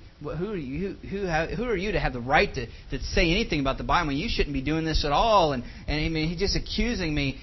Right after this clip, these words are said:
But the gospel is for this too, isn't it? If I'm gonna get up here and preach, my, I'm depending enti-, I need to depend entirely on Jesus Christ. Right? If you're gonna hope for anything in your life, you just say,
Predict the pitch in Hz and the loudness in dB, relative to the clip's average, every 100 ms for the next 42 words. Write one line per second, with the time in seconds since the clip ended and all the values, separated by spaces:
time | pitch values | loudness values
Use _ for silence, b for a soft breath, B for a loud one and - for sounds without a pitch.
0 | B - 156 151 151 165 185 240 - 156 | B -2 -2 -2 -2 2 2 0 -4 -6
1 | 135 123 123 - 156 147 131 135 160 147 | -4 -4 -4 -6 -4 -2 -2 -4 -4 -4
2 | - - 190 113 117 135 190 - - - | -6 -6 -6 -6 -6 -8 -8 -14 -20 -20
3 | - - - - - - - - - - | -20 -20 -20 -20 -20 -20 -20 -20 -20 -20
4 | - - - - 147 185 247 175 147 139 | -20 -20 -20 -12 0 2 2 2 2 2
5 | 147 120 196 202 - 139 143 180 165 175 | -2 -2 -2 -2 0 0 0 -2 -4 -4
6 | 160 131 123 - 131 147 151 240 160 143 | -2 -2 -4 -2 0 0 0 0 -2 -4
7 | 120 135 120 113 135 175 139 107 107 117 | -4 -6 -4 -2 0 0 -2 -4 -6 -6
8 | 107 - - 110 - - - - - - | -8 -8 -4 -4 -6 -10 -14 -18 -20 -20
9 | - - - - - - - 113 147 - | -20 -20 -20 -20 -20 -20 -10 -8 -8 -10
10 | - - - - - - - b b b | -20 -20 -20 -20 -20 -20 -20 b b b
11 | 135 196 247 175 180 160 156 170 202 156 | -2 0 2 4 4 2 2 2 2 0
12 | 139 151 190 143 147 143 | 2 2 0 -2 -2 -2